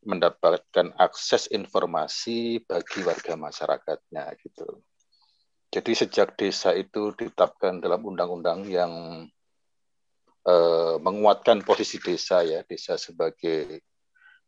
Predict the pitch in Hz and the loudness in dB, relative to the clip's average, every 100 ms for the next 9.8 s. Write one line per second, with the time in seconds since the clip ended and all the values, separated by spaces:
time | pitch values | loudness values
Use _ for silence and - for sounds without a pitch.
0 | - - 85 - 78 78 92 - - - | -4 -2 0 0 -2 -4 -10 -8 -10 -4
1 | 95 87 85 85 85 - 95 92 87 - | -2 -2 -4 -10 -14 -10 -6 -2 -2 -2
2 | - - 90 82 85 151 - - - 78 | -6 -6 -6 -4 -4 -4 -2 -2 -2 -6
3 | - 78 78 - 87 82 82 82 78 - | -6 -6 -6 -8 -12 -12 -12 -8 -10 -12
4 | - 87 80 85 - 85 80 78 90 143 | -12 -8 -6 -8 -10 -8 -6 -4 -6 -8
5 | _ _ _ _ _ _ 113 - 82 87 | _ _ _ _ _ _ -12 -8 -4 -2
6 | - 80 78 82 82 - 82 78 - 87 | 0 0 0 -2 -8 0 2 2 0 0
7 | 82 80 78 80 76 76 - _ _ - | 2 0 -4 -10 -8 -12 -14 _ _ -8
8 | 123 - _ _ _ _ _ 92 82 - | -8 -12 _ _ _ _ _ 0 0 2
9 | 80 - 82 85 - 85 82 | -2 -4 -10 -10 -10 -8 -10